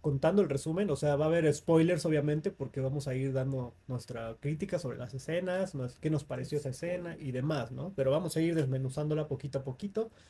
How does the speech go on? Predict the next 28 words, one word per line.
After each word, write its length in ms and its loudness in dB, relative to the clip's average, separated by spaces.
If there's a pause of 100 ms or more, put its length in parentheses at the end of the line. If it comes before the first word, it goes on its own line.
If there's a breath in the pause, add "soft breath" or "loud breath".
(120)
entonces 320 4
ya 100 10
están 200 6
advertidos, 600 4
si 80 -2
ustedes 560 6 (240 soft breath)
son 180 4
de 60 8
las 140 6
personas 380 4
que 120 0
no 120 6
la 100 8
han 100 6
visto 400 2
y 140 -2
quieren 320 0
disfrutar 520 0
por 140 2
primera 320 0
vez 180 2
El 100 -2
Exorcista, 720 -8 (340 soft breath)
pues 120 -4
prácticamente 880 0 (160)
adelántenle 520 -2
un 80 -2
poquito. 480 -2